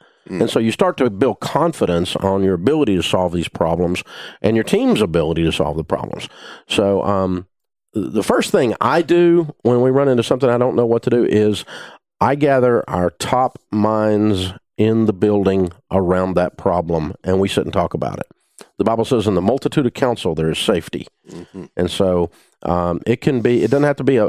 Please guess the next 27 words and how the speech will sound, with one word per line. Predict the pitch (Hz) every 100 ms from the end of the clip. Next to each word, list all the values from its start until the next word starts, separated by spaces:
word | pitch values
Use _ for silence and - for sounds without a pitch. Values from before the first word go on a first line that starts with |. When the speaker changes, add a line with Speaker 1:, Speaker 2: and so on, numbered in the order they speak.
| -
Speaker 2:
a | 95
bunch | 117 120
of | 101
vice | 87 117 -
presidents | 139 139 123 135 120
or | 95
senior | - 139 120
vice | 123
presidents | - 127 120 98
or |
operating | 120 143 104
board | 98 98
members. | 98 95 117
It | -
could | 104
be, | 107 104 98 -
I | 113
don't | 135
care | 92
who | 123
it | 107
is. | - - - - - -
It | - 104
could | 107
be | 107
the, | 92 87 -
the, | 92